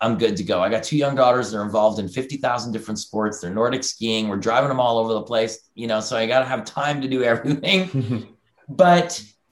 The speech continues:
Speaker 1: when I'm on expedition, when I'm in the Arctic or any one of these things, I can, if I have to, go twenty, thirty, forty days, four or five hours a night if I need to. And I could never do that when I'm at home,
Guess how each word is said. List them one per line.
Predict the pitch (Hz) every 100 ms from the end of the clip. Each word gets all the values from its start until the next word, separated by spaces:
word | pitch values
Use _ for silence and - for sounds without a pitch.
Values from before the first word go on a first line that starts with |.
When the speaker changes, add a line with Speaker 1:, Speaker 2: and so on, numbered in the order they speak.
| _ _ _ _
Speaker 1:
when | 123 160
I'm | 208 208
on | 196
expedition, | 185 175 - 185 269 - 156 139 - _ -
when | 131
I'm | 147 147
in | 147
the | 147
Arctic | 139 143 - 147 147
or | 127 127 120 117
any | 113 139
one | 151
of | 151
these |
things, | 135 120 -
I | 180
can, | 208 - 165 190 185
if | 156
I | 123
have | 113 139 156 -
to, | 107
go | 85 92 95 98 104 _ _ -
twenty, | - 95 104 135 160 -
thirty, | 92 98 131
forty | 135 117 113 113
days, | 131 147 135 - _ _
four | - 90
or |
five | 98 107
hours | 120 120 127
a | 120
night | 147 170
if | -
I | 104
need | 127 143
to. | - - - - - -
And | 175
I |
could | - 208 214
never | 247 269 277
do | 202 147
that | 110 95
when | 95
I'm | 92
at | 92
home, | - 92 87